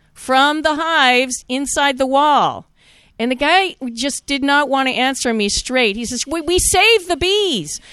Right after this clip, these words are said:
You go on our website, you can see we save the bees." Well, when I go on their website, I see these cardboard boxes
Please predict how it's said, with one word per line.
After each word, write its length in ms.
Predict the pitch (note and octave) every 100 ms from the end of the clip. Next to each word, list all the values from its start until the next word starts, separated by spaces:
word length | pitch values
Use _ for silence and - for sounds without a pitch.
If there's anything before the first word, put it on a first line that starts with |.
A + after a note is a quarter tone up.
| -
You 120 | C#4+
go 180 | D#4+ F4+
on 80 | G4
our 120 | F#4
website, 360 | E4+ F4+ - C4+
you 120 | C4+
can 100 | D4
see 180 | - F4+
we 120 | D4
save 400 | - D4+ F4 E4
the 40 | D#4
bees." 300 | E4 C4 B3
Well, 100 | A3+
when 140 | C#4
I 60 | C#4
go 240 | C4+ D4+
on 80 | D#4
their 140 | A#3+
website, 600 | A3 B3+ E4+ - B3 A#3
I 80 | B3
see 320 | B3 - B3+
these 220 | B3+ B3+
cardboard 580 | - B3+ C4+ C#4+ E4 E4
boxes 920 | C4+ B3 A#3+ - A3+ G3+ A3+ D#4+ -